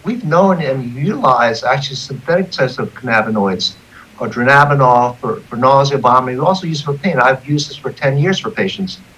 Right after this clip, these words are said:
who are conditions in the United States. But I believe the plant itself is not just one ingredient, it's multiple ingredients that have value for us as,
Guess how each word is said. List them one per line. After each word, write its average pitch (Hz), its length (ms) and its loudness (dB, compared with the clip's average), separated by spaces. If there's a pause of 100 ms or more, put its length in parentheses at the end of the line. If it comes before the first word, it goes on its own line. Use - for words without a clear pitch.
(500)
who 127 80 0
are 120 100 2
conditions 113 400 -6
in - 40 -16
the - 40 -6
United 104 300 2
States. - 420 -8 (500)
But 139 120 4
I 208 180 6
believe 175 460 2
the - 160 -2 (180)
plant 180 340 0
itself 220 480 0
is 123 200 -6
not 160 200 2
just 147 340 -6
one 131 280 0
ingredient, 131 580 -2
it's - 220 -16
multiple 151 460 0
ingredients 95 680 -6
that 110 80 -8
have 107 240 -4
value 92 440 0
for 90 200 -8
us 78 280 -4 (300)
as, - 280 -2